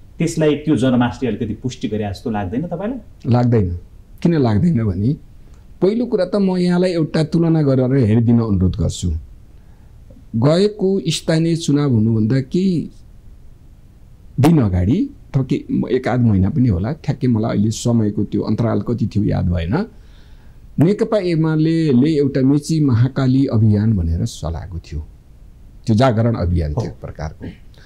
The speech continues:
Speaker 2: हामीले, आ, झापाबाट सुरु गरेका थियौँ र कञ्चनपुरमा गएर टुङ्गाएका थियौँ। त्यो बेला पनि हामीले त्यही ठाउँमा, जहाँ अस्तिको भेला गरियो, त्यही ठाउँमा एमालेको भेला भएको थियो।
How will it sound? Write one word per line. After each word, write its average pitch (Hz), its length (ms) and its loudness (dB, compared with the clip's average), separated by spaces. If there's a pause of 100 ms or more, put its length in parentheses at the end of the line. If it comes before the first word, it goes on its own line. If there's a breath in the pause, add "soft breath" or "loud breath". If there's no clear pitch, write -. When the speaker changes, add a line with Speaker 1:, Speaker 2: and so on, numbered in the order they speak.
(280 soft breath)
Speaker 2:
हामीले, 123 520 2 (140)
आ, 104 280 -2
झापाबाट 120 440 2
सुरु 117 260 0
गरेका 104 340 0
थियौँ 185 240 0
र 180 40 0
कञ्चनपुरमा 98 600 0
गएर 85 300 -8
टुङ्गाएका 78 400 -10
थियौँ। - 260 -14 (640 soft breath)
त्यो 185 80 4
बेला 190 200 2
पनि 185 180 0
हामीले 139 280 2
त्यही 240 340 -2
ठाउँमा, 123 380 4 (760)
जहाँ 165 680 2
अस्तिको 143 580 -2
भेला 101 280 0
गरियो, 101 480 2 (460 soft breath)
त्यही 240 220 4
ठाउँमा 156 440 -2 (640)
एमालेको 117 380 2
भेला 90 240 0
भएको 80 260 -10
थियो। - 280 -20